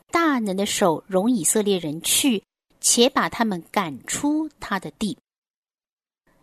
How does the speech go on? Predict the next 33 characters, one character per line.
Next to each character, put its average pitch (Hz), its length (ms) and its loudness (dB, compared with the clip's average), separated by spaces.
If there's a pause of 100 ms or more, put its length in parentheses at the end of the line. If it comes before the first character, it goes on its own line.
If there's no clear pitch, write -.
意 381 120 6
思 269 180 4
就 330 200 2
是 285 180 0
指 233 180 0
摩 208 200 4
西 285 180 4
即 196 180 -2
将 220 220 2
看 233 340 0
见 180 320 0 (300)
神 226 320 4
要 277 180 4
向 262 460 4
法 190 240 -2
老 196 300 -2
伸 269 340 2
手 165 300 -2 (100)
干 254 260 -4
涉 240 340 0
了， - 160 -12 (760)
法 294 140 4
老 320 160 6
必 277 400 2
因 294 240 4
上 285 280 2
帝 220 140 -4
强 226 380 -2
而 277 100 0
有 233 180 0
力 214 140 -2
的 226 100 -2
手 - 360 0